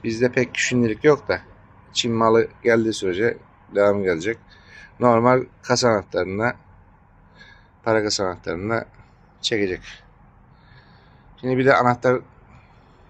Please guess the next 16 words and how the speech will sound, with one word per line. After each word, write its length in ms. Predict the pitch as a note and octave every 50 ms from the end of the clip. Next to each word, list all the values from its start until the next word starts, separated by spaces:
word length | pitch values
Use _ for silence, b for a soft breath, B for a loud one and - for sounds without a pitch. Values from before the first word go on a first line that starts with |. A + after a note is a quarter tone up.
| - - - - - - - - - -
deneyim 340 | G2+ G2+ G2+ G2 F#2+ F#2+ G2+
ben. 140 | A#2 B2 A#2+ - - - - - -
Anahtar 360 | G2+ G2+ G#2 - G#2+ G#2 - - - B B B B B B B -
takayım, 380 | G2 F2+ E2 G2 F#2+ F2+ F2+ F2+
deneyim. 340 | G#2+ A2 G#2+ G#2 A2 A2+ - - - - - - - - - - - - - - b b b b b b b b b b b b b b b b _ _ _ _ _ - -
Makine 240 | A#2+ B2 D3+ D#3 D3+
güzel 220 | D3 C#3 D#3 D3+
arkadaşlar. 600 | C#3+ C3+ C3+ C3 A#2+ - - - C3 - - - b b b b b b b -
Yani 340 | - - G#2+ G#2+ G#2 -
bu 200 | A#2 B2 B2 A#2+
rakama 460 | B2+ B2+ A#2 B2 A#2+ A2 A2+ B2 B2+ - B B B B B B B - _ -
böyle 280 | A#2 A2+ A2 G#2+ G#2 G2+
bir 60 | -
şey 260 | - - A#2+ A#2+ B2 - - - - - - b b b b b b b b b b b b b b b b b - -
gayet 300 | - A2 F#2+ F#2 F#2 G2+ - - - - - _ _ _ _ - G#2+
güzel. 280 | G#2 G2+ G2+ F#2+ F2+